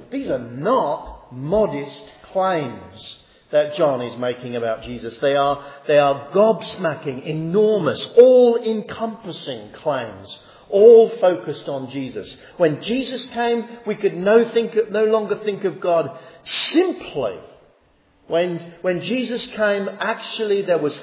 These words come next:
finally light on this world, and all truth found its, uh,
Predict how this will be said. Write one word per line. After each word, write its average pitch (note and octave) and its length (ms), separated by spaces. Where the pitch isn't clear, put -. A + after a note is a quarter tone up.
finally E3 480
light C#3 400
on C3+ 140
this C3 240
world, A#2+ 420
and B2+ 320
all C#3+ 300
truth B2+ 400
found A2 320
its, - 400
uh, A2+ 160